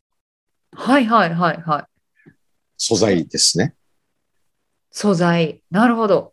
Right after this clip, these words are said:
Speaker 2: はい。はい。
Speaker 1: うんうん。
Speaker 2: で、えーと、今、世の中に出てる白 T。
Speaker 1: うん。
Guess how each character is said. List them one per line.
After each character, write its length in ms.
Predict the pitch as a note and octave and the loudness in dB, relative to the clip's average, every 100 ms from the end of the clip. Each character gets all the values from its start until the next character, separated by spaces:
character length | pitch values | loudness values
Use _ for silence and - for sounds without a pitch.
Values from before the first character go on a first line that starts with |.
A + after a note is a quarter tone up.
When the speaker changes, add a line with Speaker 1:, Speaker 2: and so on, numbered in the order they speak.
| - | -2
Speaker 2:
は 180 | F#3+ F3+ | 2 2
い。 100 | - _ _ _ _ _ | 0 _ _ _ _ _
は 200 | F#2+ F#2 | 0 0
い。 140 | - _ _ _ | -2 _ _ _
Speaker 1:
う 60 | F#3+ | -6
ん 160 | E3+ - | -6 -6
う 80 | F#3 | -8
ん。 220 | E3+ - _ _ _ _ _ - | -8 -12 _ _ _ _ _ 2
Speaker 2:
で、 460 | D3+ D3+ B2+ B2 | 4 4 6 6
え 20 | A#2+ | 4
ー 100 | - | 4
と、 180 | A#2+ | 4
今、 540 | C3 F3 A3+ G#3 D3 E2+ | 6 6 6 6 4 4
世 160 | C3+ G#3 | 2 4
の 60 | G#3 | 2
中 280 | D#3 - G2 | 0 0 -2
に 480 | G#2+ G#2 G2 D#2 - | 0 0 -2 -4 -2
出 100 | G#2+ | 0
て 200 | - G#2+ | 4 4
る 120 | G2 | 4
白 460 | - - C3 C#3 C#3 | 2 4 6 6 4
T。 360 | C#3 B2 A2 - _ _ _ - | 4 2 2 -2 _ _ _ -8
Speaker 1:
う 200 | D#4+ A3+ | -4 -4
ん。 140 | E3+ | -6